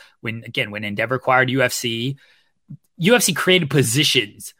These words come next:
for, like, Chuck Liddell and Matt Hughes because they were longtime friends of Dana White, and Dana wants to keep paying them.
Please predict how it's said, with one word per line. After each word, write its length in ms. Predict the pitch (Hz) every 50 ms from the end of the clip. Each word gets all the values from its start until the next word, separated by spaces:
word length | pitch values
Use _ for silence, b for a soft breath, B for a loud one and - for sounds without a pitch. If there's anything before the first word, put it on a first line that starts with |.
| _ _ -
for, 100 | 147 131
like, 240 | 127 117 - -
Chuck 260 | - - - 156 143 -
Liddell 480 | 147 139 127 127 127 123 120 113 117
and 180 | 123 123 120 120
Matt 220 | 127 127 127 123
Hughes 400 | - - 147 131 123 113 104 98
because 380 | - 117 - 123 120 113 107 110
they 100 | 123 120
were 140 | 113 117 110
longtime 500 | 127 127 139 139 135 - 139 131 123 113
friends 300 | - 147 135 127 120 127
of 100 | 113 -
Dana 240 | 135 131 123 117
White, 400 | 113 107 123 127 123 120 110 -
and 100 | 117 117
Dana 220 | 131 123 127 123 120
wants 220 | 120 123 113 -
to 60 | 113
keep 200 | - - 135 131
paying 380 | - - 147 147 131 120 113 113
them. 260 | 113 110 110 113 110